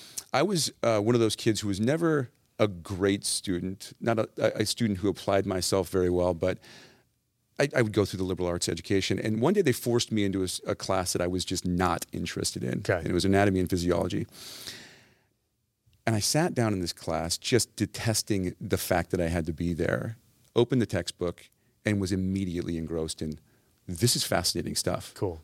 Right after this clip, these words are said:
Speaker 1: Like, the human body is incredible. And from that point forward said, "This is what I wanna do." Like, this is, this is a really, um,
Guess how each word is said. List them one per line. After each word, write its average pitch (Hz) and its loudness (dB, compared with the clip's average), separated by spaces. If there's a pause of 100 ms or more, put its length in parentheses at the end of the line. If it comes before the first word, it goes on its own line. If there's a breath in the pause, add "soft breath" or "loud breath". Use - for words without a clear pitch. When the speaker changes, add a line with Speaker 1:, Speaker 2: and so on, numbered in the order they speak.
Speaker 1:
Like, 98 4
the 107 0
human 143 0
body 92 2
is 90 -2
incredible. 80 -4 (520 loud breath)
And 101 2 (380)
from 120 2
that 127 2
point 113 2
forward 104 2
said, 87 0
"This 101 0
is 104 -4
what 101 2
I - 4
wanna 85 -2
do." 123 0
Like, - -8
this - -2
is, - -2 (180)
this - 0
is 95 -2
a 92 -2
really, 90 -2 (840 soft breath)
um, 95 0